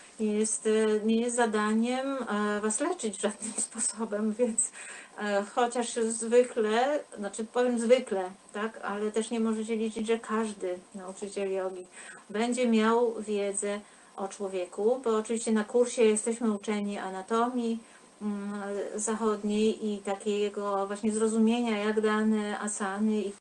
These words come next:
dana praca jogiczna pracuje z organizmem, ale naprawdę nie możecie się opierać, że,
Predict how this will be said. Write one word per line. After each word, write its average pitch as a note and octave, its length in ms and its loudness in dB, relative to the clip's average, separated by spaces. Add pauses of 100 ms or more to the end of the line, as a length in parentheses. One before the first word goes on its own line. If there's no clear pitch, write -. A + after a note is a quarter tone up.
dana G3+ 400 -6
praca G#3 260 -4
jogiczna G#3 440 -4
pracuje G#3 600 -2
z - 240 -2 (220)
organizmem, G3+ 680 -4 (500)
ale A#3+ 260 0 (460)
naprawdę A#3+ 640 2
nie A#3+ 100 2
możecie A3+ 920 0
się G#3 160 -2
opierać, A3+ 460 -2
że, G3+ 560 -4